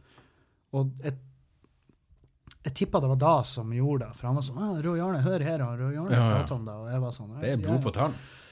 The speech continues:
Speaker 1: Ja, og så var det sånn, da skjønte jeg jo at, ok, det, det han vil er jo at jeg skal gjøre det samme, men det blir, eh, ikke å gjøre. Jeg, jeg
Speaker 2: <laughs> Det blir de tjue sekundene på
Speaker 1: Jeg spiller
Speaker 2: Snap.
Speaker 1: tre låter i podcasten min, og det er de tre,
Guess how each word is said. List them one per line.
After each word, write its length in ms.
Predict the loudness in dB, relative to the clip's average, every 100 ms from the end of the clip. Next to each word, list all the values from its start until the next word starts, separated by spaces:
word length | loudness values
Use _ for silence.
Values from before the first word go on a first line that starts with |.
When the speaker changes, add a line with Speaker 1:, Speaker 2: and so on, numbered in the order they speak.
| -14 0
Speaker 1:
Ja, 140 | 0
og 160 | 0 -4
så 180 | -2 0
var 160 | 0
det 60 | 0
sånn, 220 | 0 -2 -4 -10 _ _ _
da 140 | 0 0
skjønte 380 | 2 2 2 0
jeg 20 |
jo 100 | -2
at, 120 | -2
ok, 160 | -4 0 0
det, 160 | 0 -2 -4 0
det 100 | 0
han 140 | 2
vil 220 | 2 0 -2
er 80 |
jo 100 | -4
at 140 | -6 -4
jeg 160 | -2
skal 180 | -2 -4
gjøre 140 | -4 -6
det 80 |
samme, 320 | -4 -4 -4 -8 -20 _ -2
men 100 | 2
det 120 | 2 -2 -10 -18 _
blir, 360 | -10 -8 -8 -8
eh, 600 | -12 -12 -14 -14 -12 -12
ikke 160 | -6
å 60 | -4
gjøre. 200 | -4 -8 -14 -10
Jeg, 120 | -10 -4 -2 0 -2 -8 -10 -8 -2 -2 -2 -2
jeg 960 | -4 -4 -4 -4 -4 -6 0 0 2 2
Speaker 2:
<laughs> 0 |
Det 80 | 6
blir 200 | 8 8
de 100 | 6
tjue 280 | 4 4 4
sekundene 380 | 2 2 0 2
på 60 | 2
Speaker 1:
Jeg 80 |
spiller 240 | 4 4 4
Speaker 2:
Snap. 60 |
Speaker 1:
tre 220 | 0 0 2
låter 380 | 2 0 0 -2
i 60 | -2
podcasten 500 | -6 -4 -6 -6 -12
min, 160 | -12 -4
og 460 | 0 2 2 0 -4 -2
det 80 | 0
er 100 | 2
de 140 | 2
tre, 300 | 0 -2 0